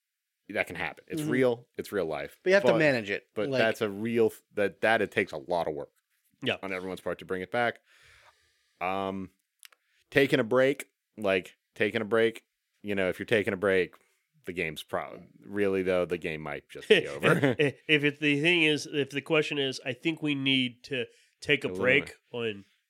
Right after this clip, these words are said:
Speaker 3: see other people.
Speaker 1: <laughs> Yeah.
Speaker 3: Doesn't look out, the ma-, the
Speaker 1: Bad
Speaker 3: Magic
Speaker 1: outlook.
Speaker 3: Eight Ball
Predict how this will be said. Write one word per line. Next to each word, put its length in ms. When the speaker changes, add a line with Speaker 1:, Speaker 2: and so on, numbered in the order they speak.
Speaker 3:
see 420
other 240
people. 580
Speaker 1:
<laughs> 0
Yeah. 1500
Speaker 3:
Doesn't 340
look 340
out, 240
the 120
ma-, 240
the 200
Speaker 1:
Bad 180
Speaker 3:
Magic 260
Speaker 1:
outlook. 120
Speaker 3:
Eight 60
Ball 280